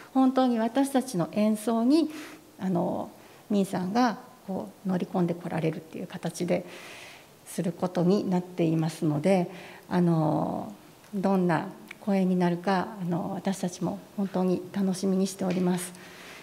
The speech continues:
何か皆さんが、あの、ずっと体験として、あの、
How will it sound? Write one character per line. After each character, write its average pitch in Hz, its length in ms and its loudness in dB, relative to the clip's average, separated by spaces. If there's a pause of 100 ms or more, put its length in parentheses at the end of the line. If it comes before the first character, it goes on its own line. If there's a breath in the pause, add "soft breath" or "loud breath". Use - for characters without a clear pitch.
(100)
何 202 240 4
か 185 160 0
皆 208 200 2
さ 202 160 2
ん 185 80 2
が、 185 300 2
あ 185 100 0
の、 175 300 2 (140)
ず 220 120 -4
っ - 40 -2
と 220 160 0
体 240 260 2
験 233 220 2
と 226 120 2
し 226 120 -4
て、 220 260 2 (920 loud breath)
あ 202 100 0
の、 180 420 2